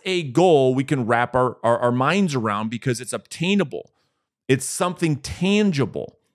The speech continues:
I can have twenty-five conversations a day. That's just a decision. I know for sure I can make that happen. I'm in control of that. And then as a result of that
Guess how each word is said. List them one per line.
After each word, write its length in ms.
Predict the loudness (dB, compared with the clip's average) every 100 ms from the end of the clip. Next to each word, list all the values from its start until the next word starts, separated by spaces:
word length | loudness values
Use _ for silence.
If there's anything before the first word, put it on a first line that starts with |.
| _ _ _
I 100 | -2
can 160 | 0 0
have 280 | 0 0 0
twenty-five 480 | 0 2 2 2 2
conversations 560 | -2 0 -2 -2 -4
a 20 |
day. 380 | -2 -2 -4 -10 _ _ 0
That's 200 | 2 2
just 180 | -2 -2
a 80 | -4
decision. 880 | -4 -6 -8 -2 0 0 -2 -10 -6 0
I 220 | 0 2
know 340 | 2 4 4
for 320 | 0 0 0 0
sure 480 | -2 2 4 4
I 100 | 2
can 140 | 0 -2
make 180 | -2 0
that 180 | 0
happen. 280 | 0 -2 -2
I'm 200 | -2 0
in 140 | -2 -6
control 560 | -6 -6 -4 -2 0 -2
of 160 | -2
that. 280 | -4 -4 -8 _ _ _ _ -2
And 200 | 0 0
then 180 | 2
as 180 | 4 4
a 60 | 4
result 580 | 4 2 2 2 2 0
of 240 | -2 -2
that 280 | 0 0